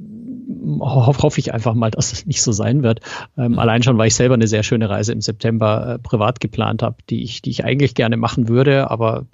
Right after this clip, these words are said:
Speaker 1: klar, wenn's nicht geht, geht's dann nicht. Ähm, wär einfach sehr schade drum.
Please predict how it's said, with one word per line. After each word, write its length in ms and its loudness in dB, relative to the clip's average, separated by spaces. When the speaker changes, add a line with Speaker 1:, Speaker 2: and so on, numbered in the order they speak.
Speaker 1:
klar, 220 0
wenn's 180 -6
nicht 160 -10
geht, 220 -4
geht's 340 0
dann 260 -2
nicht. 320 -4
Ähm, 720 -4
wär 120 0
einfach 180 -2
sehr 200 -2
schade 280 0
drum. 220 -6